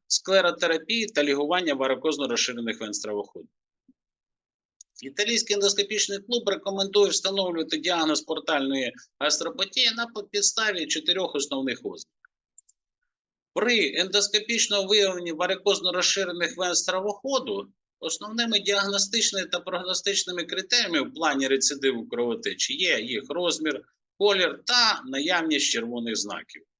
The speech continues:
Розмір вен визначається ступенем їх пролабування в просвіт стравоходу в момент, коли він повністю розслаблений. Колір вени визначається товщиною її стінки.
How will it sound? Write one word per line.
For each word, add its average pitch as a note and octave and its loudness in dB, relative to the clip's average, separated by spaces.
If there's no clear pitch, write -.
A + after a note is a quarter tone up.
Розмір G3+ 2
вен F3+ -2
визначається G#3 0
ступенем G3 -2
їх E3+ -4
пролабування F3+ 0
в B2 -6
просвіт D#3 0
стравоходу E3 0
в C#3+ 0
момент, G#3 0
коли D3+ 0
він G3 -2
повністю D3 -2
розслаблений. - -4
Колір A3 4
вени G3+ 2
визначається E3+ 0
товщиною F3 -2
її E3 -2
стінки. G#2+ -2